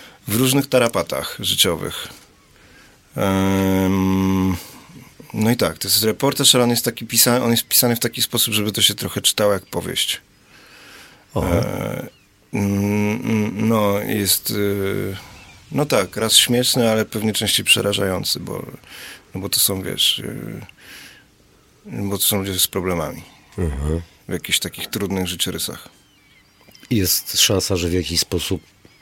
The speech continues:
Speaker 2: pomożesz tym ludziom, e, przy pomocy tej książki?
Speaker 1: Nie. Nie sądzę. E, w sensie, n-, no, nie sądzę.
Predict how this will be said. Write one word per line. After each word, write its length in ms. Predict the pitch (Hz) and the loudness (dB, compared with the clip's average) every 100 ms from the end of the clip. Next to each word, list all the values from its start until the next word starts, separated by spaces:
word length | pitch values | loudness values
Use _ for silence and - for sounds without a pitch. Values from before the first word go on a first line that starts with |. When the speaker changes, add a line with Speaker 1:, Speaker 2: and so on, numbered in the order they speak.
| _ - _ - - _ - | _ -20 _ -20 -20 _ -8
Speaker 2:
pomożesz 400 | - 101 90 82 | 0 2 2 0
tym 200 | - 80 | 0 0
ludziom, 360 | 85 78 233 311 - 73 | 0 0 0 0 -2 -4
e, 40 | 85 80 78 78 | 0 2 0 -2
przy 120 | - - | -8 -4
pomocy 280 | 85 85 | -2 0
tej 120 | - 85 | -2 -2
książki? 380 | 95 - 220 - - - - - - - | -2 0 0 -2 -10 -18 -20 -20 -20 -6
Speaker 1:
Nie. 280 | 101 90 85 - - - - - _ _ - - - - - - | -2 -2 -4 -10 -20 -20 -20 -20 _ _ -20 -20 -20 -20 -20 -10
Nie 120 | 95 | -4
sądzę. 360 | 87 92 82 - - - - - - - - - - - - - - - - | -4 -4 -6 -8 -10 -20 -20 -20 -20 -20 -20 -20 -20 -20 -20 -20 -20 -20 -6
E, 160 | 104 95 | -2 2
w 60 | |
sensie, 320 | - 110 - 113 | 4 6 4 4
n-, 440 | 117 110 107 110 | 2 0 0 0
no, 280 | 113 107 104 | 0 0 -2
nie 120 | 107 | -4
sądzę. 360 | - 85 87 | -4 -6 -8